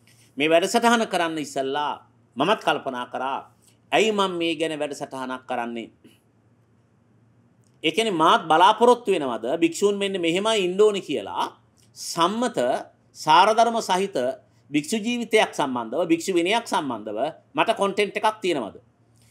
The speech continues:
ඒ කොන්ටෙන්ට් එක ඇතුලේ භික්ෂුව නැති හින්දාද මම මේ ප්‍රෝග්‍රෑම් එක කරන්නේ? එහෙම නැත්නම් මට එහෙම එකක් නැද්ද? මට එහෙම එකක් නැත්තම් මට මෙහෙම එකකින් රිදෙන්නේ ඇයි?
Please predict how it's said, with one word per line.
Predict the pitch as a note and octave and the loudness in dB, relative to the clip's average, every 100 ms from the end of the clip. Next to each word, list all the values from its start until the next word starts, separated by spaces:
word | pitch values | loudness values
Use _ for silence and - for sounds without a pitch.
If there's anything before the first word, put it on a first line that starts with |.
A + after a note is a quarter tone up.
| _ _ - | _ _ 0
ඒ | A3+ | 2
කොන්ටෙන්ට් | F#3+ F3 F3 A#3+ A#3 | 2 -2 2 0 0
එක | A#3+ | -4
ඇතුලේ | A#3+ A#3 A3 | -2 0 0
භික්ෂුව | F3+ F3 G3+ | -2 0 0
නැති | F#3 E3 A3 | 2 0 0
හින්දාද | A3 C4 C4 F#3 B2+ D#3 - _ _ _ _ - | 2 2 4 2 2 -2 -6 _ _ _ _ -4
මම | D#3 A3+ | -2 0
මේ | A#3+ | -2
ප්‍රෝග්‍රෑම් | A3 A3+ A3 A3 A#3+ | -2 0 0 -2 -6
එක | A#3+ | -10
කරන්නේ? | A2 F#2+ _ - - _ _ _ _ _ | -10 -12 _ -20 -20 _ _ _ _ _
එහෙම | B2+ | -6
නැත්නම් | D3 G3+ F#3 | -4 -2 0
මට | D#3+ | 0
එහෙම | F3+ | -2
එකක් | F#3 G#3 F#3 | -2 -4 -4
නැද්ද? | E3+ A#2+ - _ _ _ _ _ _ _ _ - | -4 -4 -14 _ _ _ _ _ _ _ _ 0
මට | C3+ A#3 | 0 2
එහෙම | A#3 B3+ | 2 2
එකක් | B3 A3+ E3 | 0 -4 0
නැත්තම් | E3+ F#3+ - F#3+ C3 C3+ - _ _ _ _ | -2 -2 -2 -4 -4 -10 -16 _ _ _ _
මට | B2 - | -2 -2
මෙහෙම | A#3+ A#3 A#3 | 0 0 0
එකකින් | A3 G#3 B3+ | -2 -4 -2
රිදෙන්නේ | A3 G#3 A3+ A#3 A3 | -2 2 2 2 0
ඇයි? | F3+ A#2 | 0 -2